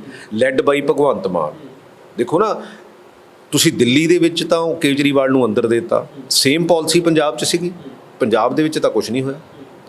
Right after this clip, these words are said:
ਸੋ ਇਸ ਕਰਕੇ ਇਹ ਜਿਹੜੀਆਂ ਚੀਜ਼ਾਂ ਆ, ਇਹ ਲੋਕੀ ਸਾਰੇ ਸਿਆਣੇ ਆ, ਲੋਕੀ ਹੌਲੀ ਹੌਲੀ ਇਹਨਾਂ ਨੂੰ ਸਾਰਿਆਂ ਨੂੰ ਸਮਝ ਰਹੇ ਆ।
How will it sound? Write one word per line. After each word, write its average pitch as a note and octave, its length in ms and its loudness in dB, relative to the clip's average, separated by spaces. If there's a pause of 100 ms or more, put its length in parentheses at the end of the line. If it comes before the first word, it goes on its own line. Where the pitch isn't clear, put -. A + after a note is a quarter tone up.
(220)
ਸੋ G3+ 180 4
ਇਸ F3+ 220 4
ਕਰਕੇ C3 640 0 (420)
ਇਹ E3+ 140 6
ਜਿਹੜੀਆਂ D#3+ 360 2
ਚੀਜ਼ਾਂ G2 500 0
ਆ, C#3 220 0 (120)
ਇਹ E3 100 4
ਲੋਕੀ A#2 400 0
ਸਾਰੇ E3+ 540 0
ਸਿਆਣੇ F2 500 0
ਆ, G2+ 140 -10 (880)
ਲੋਕੀ C#3 320 2
ਹੌਲੀ B2+ 260 4
ਹੌਲੀ C3+ 240 2
ਇਹਨਾਂ D#3 160 0
ਨੂੰ D#3 100 0
ਸਾਰਿਆਂ E3+ 420 0
ਨੂੰ D3+ 100 0
ਸਮਝ A2+ 280 0
ਰਹੇ B2 220 2
ਆ। G#2+ 140 -6